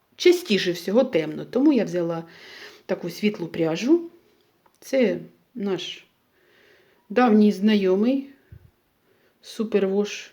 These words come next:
Comfort Socks. Не знаю, я як с-, як спробувала, м, газал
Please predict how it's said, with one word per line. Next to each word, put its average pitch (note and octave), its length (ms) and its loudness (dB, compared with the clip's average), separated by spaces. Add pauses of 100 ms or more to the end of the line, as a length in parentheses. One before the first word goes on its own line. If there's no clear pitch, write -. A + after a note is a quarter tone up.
Comfort F#3+ 600 -6
Socks. B3 220 -4 (1200)
Не A#3+ 220 0
знаю, G3 420 0
я A#3+ 220 0
як B3 160 -4
с-, - 200 -18
як B3+ 280 0
спробувала, B3+ 1000 4
м, G#3+ 400 0
газал B3 680 2